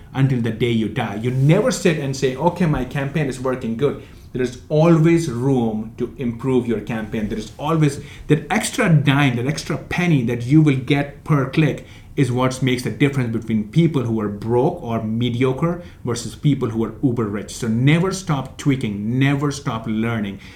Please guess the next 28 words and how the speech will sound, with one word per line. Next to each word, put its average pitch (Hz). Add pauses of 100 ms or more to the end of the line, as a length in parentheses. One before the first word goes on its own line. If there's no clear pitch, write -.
(140)
I 151
know 190
most 156
people 151
think 147
that 123
I 226
just 156
read 143
one 135
book 147
or 117
I 123
consume 139
one 135
course 139
and 113
I 180
know 143
everything 151
about 123
Facebook 120
and 117
I'm 156
the 127
master 123
at 104
this. 101